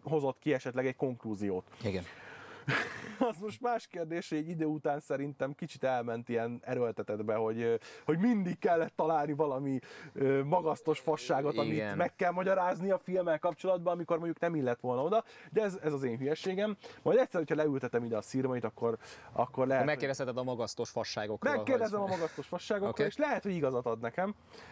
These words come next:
Speaker 1: hogy, ö, hogy, ö, a részéről is volt ez egy ilyen, ö, erőltetett dolog, hogy ő ki akarta találni. Teljesen lényegtelen, nem erről szól, de hogy, ö,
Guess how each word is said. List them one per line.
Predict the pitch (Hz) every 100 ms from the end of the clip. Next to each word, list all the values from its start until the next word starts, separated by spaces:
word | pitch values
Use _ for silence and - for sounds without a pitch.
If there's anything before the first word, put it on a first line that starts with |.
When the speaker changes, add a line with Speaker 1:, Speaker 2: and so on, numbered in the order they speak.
| -
Speaker 1:
hogy, | - 139 143
ö, | 151 151 139
hogy, | 151 147
ö, | 143 143 143 147 - -
a | 127
részéről | 147 139 - 135 123
is | 120
volt | 131 123
ez | 120
egy | 117 113
ilyen, | 113 107 110 104 - - - - - - - - -
ö, | 117 113 113 110 110 - - - - - - - - - - - -
erőltetett | - 151 147 139 139 131 139 127 - -
dolog, | 143 139 131
hogy | - 135 131
ő | 131 131 123
ki | 156
akarta | 131 131 127
találni. | 123 190 214 208 -
Teljesen | - 202 151 151
lényegtelen, | 220 233 226 196
nem | 180
erről | 135 127
szól, | 120 196 220 - - - - - 143
de | 165 175
hogy, | 151 175 180
ö, | 190